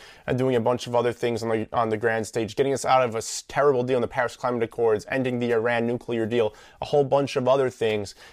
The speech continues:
Um, it's more so important what you can do versus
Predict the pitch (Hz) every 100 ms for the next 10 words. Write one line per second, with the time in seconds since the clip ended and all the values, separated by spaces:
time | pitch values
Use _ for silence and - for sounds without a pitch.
0 | - 143 117 110 - _ _ _ _ _
1 | _ _ _ - 170 - 190 226 208 175
2 | - 165 170 139 156 139 - 147 139 131
3 | - _ - 120 160 - 156 165 - 160
4 | 139 151 185 - _ _ _ _ _ -
5 | 135 123 - 131 113 107